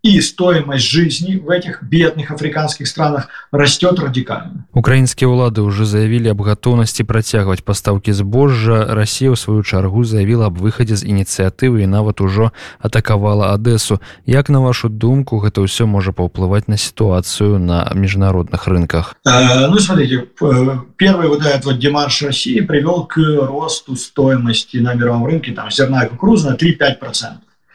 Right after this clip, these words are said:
Speaker 1: Пока что незначительно, потому что ф-, мало кто понимает, как ситуация будет развиваться дальше. И правда в том, что сейчас украинская агропродукция, у-, экспорт украинской агропродукции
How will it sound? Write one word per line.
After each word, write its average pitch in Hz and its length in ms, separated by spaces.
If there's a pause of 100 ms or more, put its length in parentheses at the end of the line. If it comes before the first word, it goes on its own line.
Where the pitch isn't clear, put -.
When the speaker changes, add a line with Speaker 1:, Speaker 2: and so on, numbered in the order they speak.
(260)
Speaker 1:
Пока - 260
что 160 220
незначительно, 147 1000 (380)
потому 123 320
что - 180
ф-, - 300
мало 151 480
кто 135 200
понимает, 147 520
как 151 160
ситуация 131 460
будет 131 180
развиваться 113 600
дальше. - 420 (300)
И 175 100
правда 190 400
в - 80
том, 220 200
что 160 180
сейчас 190 520
украинская 143 640
агропродукция, 135 1160
у-, 113 80 (120)
экспорт 170 400
украинской 135 460
агропродукции 139 680